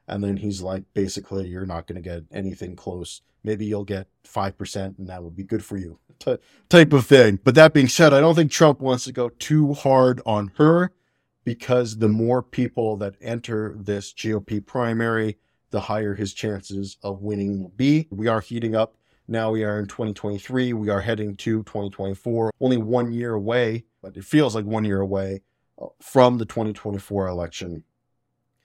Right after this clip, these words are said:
So it's coming. It's coming quick, and it's heating up fast. But the main thing is we still don't have anything from DeSantis, who is the real other candidate people are watching.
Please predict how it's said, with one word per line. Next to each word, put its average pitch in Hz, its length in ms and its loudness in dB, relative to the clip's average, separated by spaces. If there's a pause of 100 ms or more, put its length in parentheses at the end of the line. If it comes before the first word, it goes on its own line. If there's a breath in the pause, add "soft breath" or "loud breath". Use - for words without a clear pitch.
(260)
So 101 440 -4 (1500)
it's 127 140 -12
coming. 156 340 4 (100)
It's - 180 -4
coming 165 260 4
quick, - 420 2
and 104 380 -4
it's 101 140 -8
heating 139 300 -6
up 110 120 -6
fast. 98 580 -6 (380)
But 120 120 0
the 139 60 6
main 170 180 6
thing 139 200 2
is 110 120 -4
we 110 80 -6
still 127 260 -6
don't 107 140 -8
have 98 200 -6
anything 98 400 -6
from 92 320 -8
DeSantis, 98 600 -8
who 85 160 -12
is 80 300 -14
the 95 80 -18
real 98 580 -6
other 95 180 -10
candidate 98 540 -8
people 104 340 -8
are 92 80 -6
watching. 123 640 -2